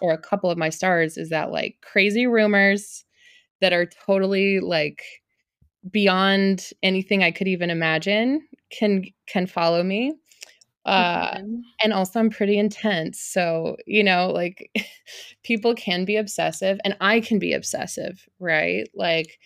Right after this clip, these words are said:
Speaker 1: um, I will just say that I am not someone that I, 'cause I have had this happen with, like, psychic attacks and, and hexes, you know, from people through the internet.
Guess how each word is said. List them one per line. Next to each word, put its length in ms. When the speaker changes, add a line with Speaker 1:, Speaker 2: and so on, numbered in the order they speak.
Speaker 1:
um, 340
I 120
will 200
just 300
say 440
that 120
I 140
am 180
not 240
someone 640
that 300
I, 560
'cause 120
I 80
have 260
had 260
this 180
happen 640
with, 180
like, 220
psychic 440
attacks 800
and, 520
and 140
hexes, 720
you 120
know, 340
from 160
people 380
through 200
the 140
internet. 440